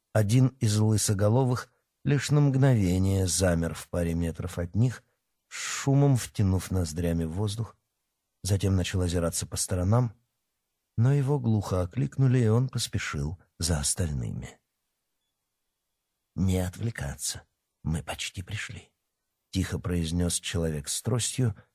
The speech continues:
но его услышали все. "Кто они такие?" — шёпотом спросила Алиса у Пинхеда. "Это точно не сторожа?"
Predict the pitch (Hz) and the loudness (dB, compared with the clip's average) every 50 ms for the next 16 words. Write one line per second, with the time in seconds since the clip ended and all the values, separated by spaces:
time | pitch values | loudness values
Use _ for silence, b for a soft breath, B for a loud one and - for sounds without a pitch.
0 | _ _ _ _ _ _ _ _ _ _ - - 143 151 139 139 139 131 131 127 | _ _ _ _ _ _ _ _ _ _ -4 0 2 2 2 2 2 2 0 0
1 | 127 117 - - - 95 90 73 - - - 82 92 101 101 - - - - 50 | 0 -2 -4 -4 -4 -4 -4 -4 -4 -6 -6 -6 -6 -6 -4 -4 -4 -4 -4 -6
2 | 50 - - _ _ _ _ _ _ _ _ _ _ _ _ _ _ _ _ _ | -8 -12 -14 _ _ _ _ _ _ _ _ _ _ _ _ _ _ _ _ _
3 | _ _ _ _ _ _ - - - - - - _ - - - - - - - | _ _ _ _ _ _ -18 -18 -18 -18 -20 -20 _ -16 -16 -14 -12 -14 -12 -10
4 | - - 95 98 - - - - _ _ _ _ _ _ _ _ _ _ _ _ | -10 -10 -10 -10 -12 -14 -16 -20 _ _ _ _ _ _ _ _ _ _ _ _
5 | - - - - 95 87 87 110 104 - 110 98 - - - 107 98 85 - - | -10 -8 -4 -2 -2 -2 0 -2 0 2 2 2 2 0 0 0 0 0 0 0
6 | 92 85 87 85 82 80 76 73 71 - - 85 80 82 - 80 67 67 - - | -2 0 0 0 0 0 -2 -4 -4 -4 -4 -6 -6 -8 -10 -10 -10 -10 -12 -12
7 | - - - - - - _ _ _ _ _ _ _ _ _ _ _ _ - - | -12 -12 -12 -12 -14 -16 _ _ _ _ _ _ _ _ _ _ _ _ -12 -10
8 | - - - - _ - - - - - - - - 90 87 87 90 - - - | -10 -10 -10 -14 _ -8 -8 -8 -6 -8 -6 -4 -4 -4 -4 -4 -4 -4 -4 -4
9 | - 127 - - - - - - - - - - | -6 -8 -8 -8 -8 -8 -8 -8 -8 -8 -8 -12